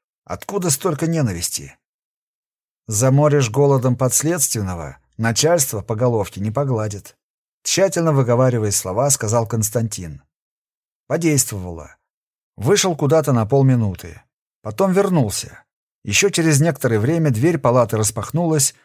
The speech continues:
показалась тележка с алюминиевыми мисками. Следом за ней девушка в белом халате. Пока медсестра занималась больным, милиционер уселся на подоконник. Девушка помогла Константину присесть на подушку,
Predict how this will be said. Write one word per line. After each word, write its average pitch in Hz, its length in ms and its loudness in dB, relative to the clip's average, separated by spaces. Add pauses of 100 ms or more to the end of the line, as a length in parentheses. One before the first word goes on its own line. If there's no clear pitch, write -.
(200)
показалась 123 540 2
тележка 151 720 -2
с - 140 0
алюминиевыми 139 880 2
мисками. 92 640 -4 (400)
Следом 175 400 0
за 156 140 2
ней 156 320 0 (160)
девушка 156 480 0
в 110 80 -2
белом 110 280 0
халате. 101 600 -6 (920)
Пока 110 240 -2
медсестра 165 520 2
занималась 123 540 2
больным, 120 540 -4 (320)
милиционер 147 640 2
уселся 143 420 -2
на 131 100 0
подоконник. 107 720 -6 (600)
Девушка 165 460 0
помогла 135 420 2
Константину 127 600 -2
присесть 113 400 -4
на 113 80 -2
подушку, 139 680 -6